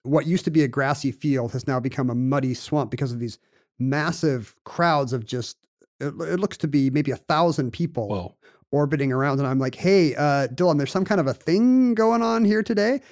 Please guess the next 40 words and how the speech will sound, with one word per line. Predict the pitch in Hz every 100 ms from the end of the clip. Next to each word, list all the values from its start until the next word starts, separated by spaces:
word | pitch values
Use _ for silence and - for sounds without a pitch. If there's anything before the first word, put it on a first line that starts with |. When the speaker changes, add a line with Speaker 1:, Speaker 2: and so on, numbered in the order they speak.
| - -
Speaker 1:
You |
know, | 170
I'm | 151
trying | 180 165
to |
see | 147 151
what | 139 -
kind | 151
of | 127
a, | 117 107 123
a |
fair | 117 - 165 139 131
or | 117 123 -
expo | 147 - - 131
or | 127
company | 131 - 151 143
picnic | 127 170 - 120 107
Speaker 2:
Sure, | - 120
maybe | 120 165
we | 180 165
shouldn't | 170 156
Speaker 1:
is | 139
Speaker 2:
hunt | 143
Speaker 1:
going | 135 143
on. | 139
Speaker 2:
Pokemon | 127 120 113 110
here | 120
because | 117 113 117
they're | 104 117
having | 120 110 107
an | 104
event. | 104 165
Speaker 1:
We're | 190
getting | 202 185
in | 175
the | 165
way | 160 156
of | 151 135
the | 131
event. | 117 135 127 -